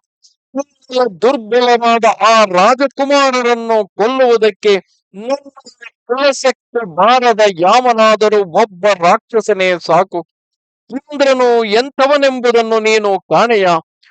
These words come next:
ಮೂರು ಲೋಕಕ್ಕೂ ನಾಥನು, ದೇವತೆಗಳಿಗೆ ಪ್ರಭು, ಆತನ ಸೇನಾ ಸಾಮಗ್ರಿಯಾದರೂ ಕೇವಲವಾದುದಲ್ಲ. ಅಂತಹ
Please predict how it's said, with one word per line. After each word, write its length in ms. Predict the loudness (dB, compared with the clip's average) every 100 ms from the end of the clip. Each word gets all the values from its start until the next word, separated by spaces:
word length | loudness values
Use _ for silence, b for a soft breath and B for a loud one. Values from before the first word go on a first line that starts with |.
| b -14
ಮೂರು 600 | -6 -4 -2 -2 0 2
ಲೋಕಕ್ಕೂ 680 | 0 0 -6 _ 0 0 0
ನಾಥನು, 560 | 0 0 0 -4 -4 -10 _ _ -16
ದೇವತೆಗಳಿಗೆ 920 | -4 0 0 0 0 0 0 2 0
ಪ್ರಭು, 520 | -2 -6 -2 -2 -4 _ _ _ -2
ಆತನ 380 | 0 2 0 0 -2
ಸೇನಾ 540 | 0 0 2 2 0 0
ಸಾಮಗ್ರಿಯಾದರೂ 1000 | 0 0 -2 0 0 2 2 2 0 -2
ಕೇವಲವಾದುದಲ್ಲ. 1120 | _ 0 0 2 0 0 2 2 0 0 0 -2 _ b b b b -2
ಅಂತಹ 360 | -2 0 2